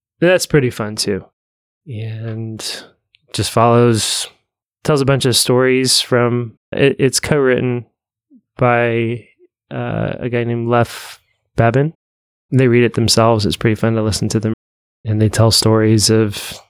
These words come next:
combat situations and lessons they learned. And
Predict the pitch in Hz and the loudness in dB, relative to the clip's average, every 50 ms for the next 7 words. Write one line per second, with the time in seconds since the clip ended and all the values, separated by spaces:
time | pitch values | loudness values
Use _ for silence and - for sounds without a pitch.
0 | _ _ _ _ _ _ _ _ _ _ _ _ _ _ _ _ _ _ _ _ | _ _ _ _ _ _ _ _ _ _ _ _ _ _ _ _ _ _ _ _
1 | - - - 110 107 104 101 - - - 117 110 - 110 107 104 104 107 - 113 | -4 0 2 2 4 4 2 2 2 0 0 0 0 0 2 2 0 2 2 2
2 | 110 110 113 107 101 113 104 107 107 104 104 - - 104 107 107 107 104 104 104 | 4 4 4 4 2 2 0 0 2 0 0 0 0 0 0 2 2 0 0 0
3 | 104 104 107 107 110 104 104 101 107 107 107 107 107 | 0 -2 -2 -2 -2 -4 -2 -2 0 0 0 -2 -6